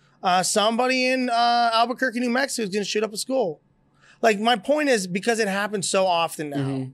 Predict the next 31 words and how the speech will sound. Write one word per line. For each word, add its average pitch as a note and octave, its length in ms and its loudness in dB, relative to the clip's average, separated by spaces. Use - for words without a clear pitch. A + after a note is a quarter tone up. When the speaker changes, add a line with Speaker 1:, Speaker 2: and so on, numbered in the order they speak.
Speaker 1:
if F3 140 -2
you A3 120 2
were A#3 100 2
a - 40 0
student A3+ 480 0
right F#3+ 220 2
now, D3+ 460 -2
knowing A3+ 380 4
what A3 160 0
the G#3 60 -8
culture's E3 520 -2
like, B2+ 380 -10
and E3 120 -2
some G#3 220 2
dude G#3 220 0
comes F#3+ 220 0
up F3 200 2
to F3+ 100 -6
you D3+ 80 -2
and D3 100 -6
is C#3+ 80 -8
like, D3 100 -8
"Hey, D#3+ 140 -4
man, D3 340 -6
thank F3+ 300 0
you. C3+ 220 -6
Don't F#3 240 4
come F#3+ 180 0
to E3 60 0
school D#3+ 260 -4
tomorrow." B2+ 340 -10